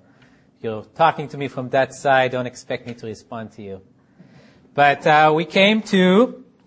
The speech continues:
continue our study through characters in the Bible, and we're in the book of Acts. Last week, Don spoke to us, starting in chapter six, about Stephen,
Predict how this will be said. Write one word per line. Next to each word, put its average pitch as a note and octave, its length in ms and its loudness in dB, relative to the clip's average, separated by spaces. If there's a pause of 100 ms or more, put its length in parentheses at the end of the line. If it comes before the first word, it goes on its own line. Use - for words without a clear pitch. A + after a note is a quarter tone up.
(840)
continue F#3+ 420 0
our E3+ 140 8
study F3+ 640 2
through - 480 -6
characters F3+ 920 4 (320)
in D#3 300 -4
the D#3 80 2
Bible, D#3+ 680 4
and C#3+ 460 -4 (600)
we're D3+ 120 0
in F#3 80 2
the F3 60 -4
book F3+ 180 -2
of F3+ 180 -2
Acts. - 640 0
Last E3+ 380 -4
week, E3+ 400 -6 (420)
Don E3 260 -2
spoke F3 360 -4
to F3 140 0
us, E3 380 2 (300)
starting F3 600 2
in D3 140 -10
chapter D#3+ 400 -2
six, - 480 -10
about C3 420 -4 (100)
Stephen, F#3+ 680 -4